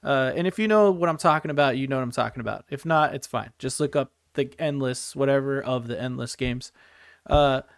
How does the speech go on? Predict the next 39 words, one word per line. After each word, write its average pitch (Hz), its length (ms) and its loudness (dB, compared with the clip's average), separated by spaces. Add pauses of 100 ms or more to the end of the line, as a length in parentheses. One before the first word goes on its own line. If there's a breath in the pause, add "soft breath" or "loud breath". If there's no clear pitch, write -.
but 190 120 8
I 208 80 10
feel 254 160 4
like 226 280 4 (140)
this - 460 6 (180)
Ara 185 380 6
game 202 420 4
is 156 160 -2
a 151 80 0
real 156 640 2
true 170 380 2
attempt 151 520 -2
at 131 300 -6
taking 147 460 -4
the 139 80 -2
four 139 200 0
X 135 160 -4
formula 147 540 0 (220 soft breath)
and - 100 -18
flipping 180 380 4
it 147 80 0
on 131 100 -4
its 123 120 -12
fucking 127 320 -2
head. 120 220 -2 (300 soft breath)
And 208 160 8
I 214 80 10
think 214 220 0
Crusader 180 400 0
Kings 147 500 -8
did 143 220 0
the 135 80 -2
same 139 360 -2
in, 135 200 -6
in, 156 200 -4
in 156 200 -6
a 131 60 -2
different 135 340 -4
way, 139 300 -2